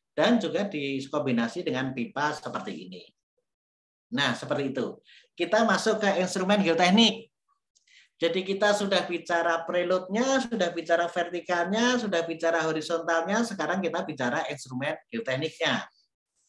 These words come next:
Instrumen geoteknik untuk jalan itu biasanya settlement plate,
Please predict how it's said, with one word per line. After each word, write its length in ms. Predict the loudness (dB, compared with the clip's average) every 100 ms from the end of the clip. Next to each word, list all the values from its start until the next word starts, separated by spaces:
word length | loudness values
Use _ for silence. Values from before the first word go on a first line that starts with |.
| _ _ _ _ _ _ _ _ _ _ _
Instrumen 400 | 2 6 8 8
geoteknik 480 | 6 4 6 4 4
untuk 240 | 2 0
jalan 720 | 0 2 2 2 2 2 0 -6
itu 160 | -8 -2
biasanya 480 | 0 0 -2 -2 -2
settlement 880 | -2 -4 -2 0 0 0 -2 -6 -8
plate, 480 | 0 4 4 4 -2